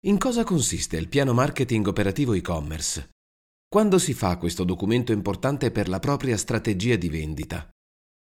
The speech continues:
Scopri in cosa consiste e quali voci inserire al suo interno.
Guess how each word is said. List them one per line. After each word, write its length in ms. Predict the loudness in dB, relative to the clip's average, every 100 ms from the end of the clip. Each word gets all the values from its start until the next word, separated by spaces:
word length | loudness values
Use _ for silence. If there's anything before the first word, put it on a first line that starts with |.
| _ -8
Scopri 540 | -4 4 4 6 2 0 2
in 220 | 4 4
cosa 300 | 2 2 2
consiste 760 | 0 0 0 -2 -4 -6 -8 -2
e 200 | -2 0
quali 320 | 0 2 2
voci 360 | 2 0 0
inserire 480 | 0 0 0 0 0
al 80 | -2
suo 160 | -2 -4
interno. 580 | -2 -4 -4 -6 -8